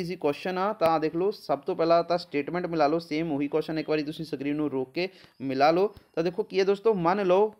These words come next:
ਵਰਤਮਾਨ ਉਮਰ ਐਕਸ ਸਾਲ, ਮੰਨ ਲਓ, ਅ, ਜਿਹੜੀ ਹੈਗੀ ਆ ਨੂਰੀ ਦੀ ਜਿਹੜੀ ਹੈ ਐਕਸ ਸਾਲ ਆ ਤੇ ਸ-, ਜਿਹੜਾ ਇਹ ਮੋਨੂ ਆ ਉਹਦੀ ਜਿਹੜੀ ਹੈਗੀ ਆ ਵਾਈ ਸਾਲ ਹੈ। ਤਾਂ ਦੇਖੋ ਸਭ ਤੋਂ ਪਹਿਲਾਂ ਕੀ ਹੈ ਇੱਥੇ ਆਪਣਾ, ਹਾਂਜੀ,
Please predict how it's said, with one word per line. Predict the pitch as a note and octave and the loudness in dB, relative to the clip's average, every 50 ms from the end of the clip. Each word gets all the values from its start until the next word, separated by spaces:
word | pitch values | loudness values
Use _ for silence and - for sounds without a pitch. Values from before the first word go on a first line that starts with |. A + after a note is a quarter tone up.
| _ _ B2+ | _ _ -2
ਵਰਤਮਾਨ | D3 E3 E3+ - F#3+ F#3+ G3+ G3+ F#3+ | 0 0 0 -2 -2 -2 -2 0 0
ਉਮਰ | F3+ E3 E3 | 0 2 2
ਐਕਸ | D#3 D#3 D#3 - - - G3 G3+ G#3 G3+ | 2 2 0 -4 -4 -2 0 0 0 0
ਸਾਲ, | - - F3+ F3+ F#3+ G3+ G#3+ G#3 - - - _ _ C3 | 0 2 4 4 4 4 2 0 -4 -12 -20 _ _ -4
ਮੰਨ | C#3+ D#3 E3+ G3 G#3+ A3 | -2 -2 -2 -2 -2 0
ਲਓ, | G3+ E3+ E3+ F#3 G3+ G#3+ G#3+ - _ - - D3 D#3 D#3 | 2 4 4 4 4 2 0 -4 _ -8 -4 -2 0 0
ਅ, | D#3 | 0
ਜਿਹੜੀ | D3 D#3+ D#3+ F3+ F3+ | 0 -2 -2 0 -2
ਹੈਗੀ | E3+ E3 E3+ F#3+ | -2 0 0 0
ਆ | G3 | 0
ਨੂਰੀ | E3+ D3+ D#3 D#3 E3 F#3+ | 0 0 0 0 -2 -2
ਦੀ | F3 F3+ F#3+ | -4 -4 -2
ਜਿਹੜੀ | E3 F3 F3 F3+ F3 F3 | -2 -2 0 0 0 2
ਹੈ | E3+ | 2
ਐਕਸ | - C3 - - F#3+ | 2 0 0 -2 -4
ਸਾਲ | F#3 - F#3+ G3 G3+ G3+ | 0 2 4 6 6 6
ਆ | G#3+ G#3+ - - _ _ | 4 2 0 -6 _ _
ਤੇ | - D#3 F3 | -4 -4 -4
ਸ-, | E3+ E3 E3 D3 | -4 -4 -8 -6
ਜਿਹੜਾ | D3+ D#3+ E3 F3+ | -2 0 2 2
ਇਹ | F3+ | 2
ਮੋਨੂ | F3 E3 D#3 D#3+ E3+ F3+ F3 E3+ F3 | 2 2 0 0 0 0 0 0 0
ਆ | F#3+ G#3 F#3 - | 0 -2 -4 -4
ਉਹਦੀ | - D3+ D3+ F3+ F3+ | -4 -2 -2 0 0
ਜਿਹੜੀ | F3 E3+ E3 | 2 2 2
ਹੈਗੀ | E3+ F3 G3+ | 2 2 2
ਆ | F#3 | 2
ਵਾਈ | D3 C3+ C#3 D#3 | 4 4 2 2
ਸਾਲ | E3+ - C3+ C3+ E3 A#3+ - - - _ _ _ - | 2 2 2 2 2 0 -4 -12 -20 _ _ _ -6
ਹੈ। | A2 A2 | -6 -6
ਤਾਂ | - - C#3 | -6 -6 -6
ਦੇਖੋ | D3+ D3+ - - G3 | -6 -4 -4 -4 -4
ਸਭ | F#3+ - D#3+ | -2 -4 -4
ਤੋਂ | - G3+ F3+ | -4 -4 -2
ਪਹਿਲਾਂ | F3+ F3 F3 F3 | 0 0 0 -2
ਕੀ | F3 - E3 E3 | -2 -4 -2 -2
ਹੈ | E3 E3+ | 0 -2
ਇੱਥੇ | E3 - - F3 | -2 -2 -4 -4
ਆਪਣਾ, | E3 E3+ E3+ F#3 G#3+ A3+ - _ _ _ _ _ _ _ _ _ _ _ _ _ _ _ - C#3+ | -4 -2 -2 -4 -4 -4 -8 _ _ _ _ _ _ _ _ _ _ _ _ _ _ _ -14 -14
ਹਾਂਜੀ, | C3+ A#2 A2+ - | -12 -12 -12 -14